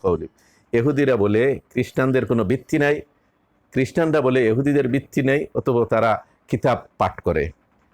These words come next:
অনুরূপভাবে কথা বলে ওই সমস্ত যারা জানে না। তো আসলে যারা জানে না, অজ্ঞ মূর্খ, দিনের শিক্ষা নাই, কোরআন সুরকার, কোরআন সুন্নার শিক্ষা নাই, তারাও এরকম উগ্র,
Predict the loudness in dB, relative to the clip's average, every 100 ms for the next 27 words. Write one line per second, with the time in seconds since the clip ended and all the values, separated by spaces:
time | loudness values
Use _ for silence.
0 | _ _ -2 0 0 0 -2 0 0 0
1 | -2 0 0 2 2 0 -6 _ -4 -2
2 | 0 0 -2 0 0 0 0 0 0 0
3 | 0 0 0 0 -4 -12 _ _ _ _
4 | _ 0 0 2 0 2 2 2 2 0
5 | 2 2 0 0 -2 -2 0 0 0 -2
6 | -6 -6 -10 _ -8 -2 0 0 0 -4
7 | -2 -2 0 0 -2 -10 _ 0 0 -2
8 | -2 -2 -4 -6 -10 -4 -2 0 0 0
9 | 0 -2 -2 -2 0 -2 -6 _ _ -2
10 | 2 2 2 2 0 -2 -2 -2 0 0
11 | -2